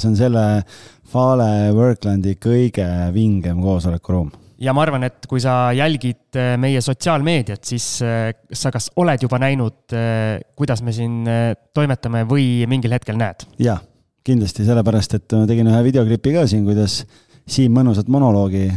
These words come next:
Speaker 1: pidas siin, äh, laua taga, et, äh, hakkas kohe kahju mehest ja tulin, istusin ka mikrofoni taha, et, äh, seltsis segasem.
Speaker 2: Ja siin on isegi topeltseinad.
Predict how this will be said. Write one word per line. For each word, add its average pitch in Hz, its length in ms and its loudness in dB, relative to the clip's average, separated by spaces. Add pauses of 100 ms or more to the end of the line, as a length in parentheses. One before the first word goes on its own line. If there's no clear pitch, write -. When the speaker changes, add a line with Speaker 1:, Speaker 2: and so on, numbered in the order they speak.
(120)
Speaker 1:
pidas 98 380 -2
siin, 98 180 2
äh, 98 160 0
laua 104 320 2
taga, 90 240 -2
et, - 240 -4
äh, 98 80 0 (220)
hakkas - 260 -6
kohe 113 80 2
kahju 117 320 2
mehest 98 320 -2
ja 98 60 -2
tulin, 107 240 0
istusin 104 340 0
ka 110 80 2
mikrofoni 98 420 0
taha, 85 220 -2 (400)
et, 98 220 -6
äh, 104 260 0
seltsis 117 320 0
segasem. 90 320 0 (280)
Speaker 2:
Ja 104 60 -12
siin 127 160 -2
on 123 60 0
isegi 113 180 -2
topeltseinad. 127 680 -2